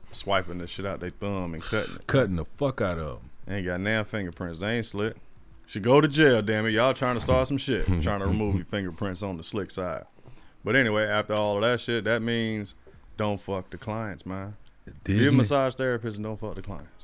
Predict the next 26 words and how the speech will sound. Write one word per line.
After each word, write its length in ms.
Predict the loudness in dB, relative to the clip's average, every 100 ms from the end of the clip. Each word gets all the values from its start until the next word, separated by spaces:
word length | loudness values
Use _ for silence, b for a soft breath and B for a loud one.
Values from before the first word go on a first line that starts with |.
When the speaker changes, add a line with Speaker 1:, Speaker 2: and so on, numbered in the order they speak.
| -12 -6
Speaker 2:
And, 260 | -4 -4
and 120 | -4 -4
especially 460 | 0 0 0 -2
if 100 | -2
you're 140 | -4 -4
a 40 |
Disney 420 | 0 0 2 2
employer. 580 | 0 -2 -4 -4 -4 -6 -10 -20 -20 -20 -20 -12
Twelve 600 | -2 2 4 2 0 -6 -20 -20 -20 -6
Disney 420 | 0 2 4 4
employers 560 | 2 0 -2 0 0 -4
and, 200 | -6 -6 -10 -20 -20 -20 -12
and 320 | -10 -8 -12 -16 _ -20 _ -20 -8
twelve 400 | -4 0 0 -2
other 280 | -4 -2 -2
individuals 760 | 0 0 0 -2 -2 -2 -4 -6
face 280 | -6 -6
charges 540 | -8 -6 -4 -4 -6 -10
for 260 | -8 -8
soliciting 760 | -8 -8 -6 -8 -6 -2 0 0 0
Speaker 1:
Wow. 60 |
Speaker 2:
minors 400 | 0 0 0 -4 -6
online 500 | -4 -4 -4 -4 -6
sex. 500 | -10 -12 -12 -12 -12 -12 B B B B B B B -12
All 460 | -6 0 2 4 2
dudes, 840 | 2 4 4 4 -2 -8 -14 -18